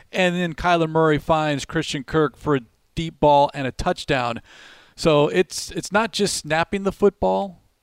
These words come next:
It's looking at the defense, getting your four other offensive linemen where they're supposed to go, and then be that extra layer of protection, not just physically, but also maybe a little bit mentally as well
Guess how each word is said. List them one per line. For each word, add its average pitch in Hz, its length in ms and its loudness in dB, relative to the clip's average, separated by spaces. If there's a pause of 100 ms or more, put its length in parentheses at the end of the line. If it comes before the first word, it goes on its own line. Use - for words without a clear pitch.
(240)
It's - 240 -6
looking 180 320 0
at 175 120 -2
the 175 80 -2
defense, 170 600 -4 (180)
getting 175 280 0
your 151 140 -2
four 170 400 4
other 160 160 2
offensive 156 480 0
linemen 170 420 -2
where 170 140 2
they're 170 120 2
supposed 170 420 -2
to 165 60 -4
go, 165 300 4 (320)
and 160 160 -6
then 170 180 -2
be 170 160 2
that 156 240 2
extra 156 440 -4
layer 151 300 2
of 131 100 -2
protection, 139 760 -2 (320)
not 143 220 0
just - 260 -6
physically, 127 580 -2 (280)
but 156 120 4
also 160 220 2
maybe 156 180 2
a 156 60 4
little 156 140 4
bit 151 100 0
mentally 156 380 0
as 120 100 -4
well 131 460 2